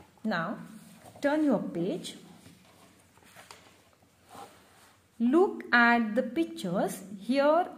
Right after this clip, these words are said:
are more words that replace naming words. Same rule. Now start reading the sentences. His he is a good dancer.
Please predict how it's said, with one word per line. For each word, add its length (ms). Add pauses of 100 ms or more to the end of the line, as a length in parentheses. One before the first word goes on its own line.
(100)
are 300 (120)
more 400 (180)
words 400 (220)
that 400
replace 680 (220)
naming 440 (100)
words. 300 (680)
Same 400
rule. 180 (1120)
Now 100 (120)
start 340 (140)
reading 360
the 60 (600)
sentences. 680 (720)
His 360 (320)
he 720
is 140 (140)
a 100
good 400
dancer. 520